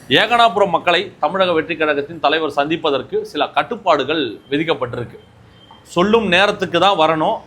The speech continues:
அவங்க சொல்ற இடத்துல தான் நீங்க போய் மக்களை சந்திக்கணும், இந்த டைமுக்குள்ள பார்த்துடணும், இந்த டைமுக்குள்ள கிளம்பிடணும். அப்புறம் வந்து, அஹ், வேற என்ன சொல்லியிருக்காங்கன்னா, காவல்துறை எங்கெல்லாம் சொல்றாங்களோ அந்த இடத்துல நீங்க போய் அனுமதி,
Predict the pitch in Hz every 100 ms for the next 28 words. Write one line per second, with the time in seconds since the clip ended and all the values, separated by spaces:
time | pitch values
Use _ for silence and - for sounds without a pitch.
0 | - - 123 156 185 165 175 202 214 165
1 | 190 202 190 196 190 160 151 160 139 175
2 | 147 143 165 165 143 180 - - - -
3 | - - - 156 175 240 226 233 214 240
4 | 233 196 202 196 254 277 185 180 185 214
5 | 208 220 220 180 190 185 160 160 196 -
6 | - - - _ _ _ _ _ _ _
7 | _ - 139 202 190 170 214 175 139 117
8 | 107 - - - - 147 139 160 190 208
9 | 180 180 165 165 208 202 147 123 - _
10 | - 151 208 233 196 214 233 208 180 208
11 | 226 240 - 190 208 190 247 - 165 214
12 | 240 202 220 220 185 170 202 180 147 135
13 | 120 110 - 139 185 170 143 131 117 107